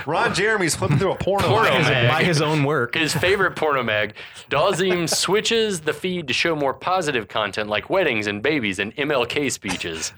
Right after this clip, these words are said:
Speaker 1: They had to, like, I saw in the closing credits, there was, like, a special thanks to, you know, the King, uh,
Speaker 2: <laughs> The King Estate?
Speaker 1: the King Estate for permission to use the "I Have a Dream" speech.
Speaker 2: Yeah, the Blanca
Speaker 1: It's like, that's just, it's a disgrace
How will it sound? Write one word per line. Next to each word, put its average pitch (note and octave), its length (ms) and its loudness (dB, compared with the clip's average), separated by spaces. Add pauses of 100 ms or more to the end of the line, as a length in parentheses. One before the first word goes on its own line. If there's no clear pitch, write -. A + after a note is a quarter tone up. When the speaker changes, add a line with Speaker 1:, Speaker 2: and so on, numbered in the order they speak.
Speaker 1:
They E3 180 0
had A#3 160 0
to, G#3+ 60 0
like, F3 220 2
I D#3 100 0
saw G3 260 0
in F#3 60 -4
the D#3 180 0
closing E3 400 0
credits, E3 320 0
there C3 140 0
was, A#2+ 120 -2
like, B2+ 120 0
a A2+ 60 -2
special A#2 400 -2
thanks A#2 380 -4
to, A#2+ 80 -2
you A2+ 80 0
know, A2 120 0
the G#2 100 -4
King, A2 420 -4
uh, F#2+ 380 -2
Speaker 2:
<laughs> - 20 -20
The B2 140 -4
King B2 220 -2
Estate? D3 400 0
Speaker 1:
the C#3+ 80 -2
King D#3 260 -2
Estate A#2+ 400 -2
for A#2+ 140 -4
permission B2 420 -4
to A#2 80 0
use A#2+ 240 0
the A2+ 160 0
"I A#2 140 0
Have A#2+ 160 0
a A2 60 -2
Dream" B2+ 360 -2
speech. - 240 0
Speaker 2:
Yeah, B2+ 200 2 (200)
the D#3 80 0
Blanca C3+ 220 2
Speaker 1:
It's D#3 340 0
like, D#3 100 -8
that's G#3 200 2
just, A3+ 200 0 (300)
it's G3 180 -2
a F#3 60 2
disgrace F3 1160 0